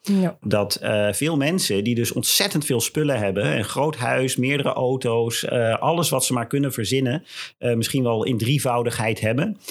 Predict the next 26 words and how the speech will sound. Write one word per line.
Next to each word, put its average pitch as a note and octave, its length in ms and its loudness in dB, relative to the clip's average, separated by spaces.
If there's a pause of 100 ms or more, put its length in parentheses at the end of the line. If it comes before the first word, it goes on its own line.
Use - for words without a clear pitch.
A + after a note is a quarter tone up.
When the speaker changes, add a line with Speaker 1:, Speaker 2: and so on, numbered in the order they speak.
(220)
Speaker 2:
eh, A#2+ 160 -2
tegelijkertijd B2+ 760 -2
ook A#2+ 200 -2
vaak A#2+ 220 -2
heel A#2+ 180 0
depressief A#2 540 0
zijn, C#3 360 0
heel C3 260 2
veel, A2 480 0
eh, G2 560 2
ja, G#2+ 340 2
eh, G2 300 0
hè, C#3+ 140 2
anxieties A#2+ 760 0
hebben. C3+ 340 0 (440)
En, A#2+ 320 0
ehm, A2 500 0
wat B2 180 -2
je B2 60 -2
daar A2 120 2
bijvoorbeeld B2+ 400 0
bij G2+ 180 2
ziet G#2 160 -2
kijken G2 420 0
is A#2 140 -2
dat - 300 -4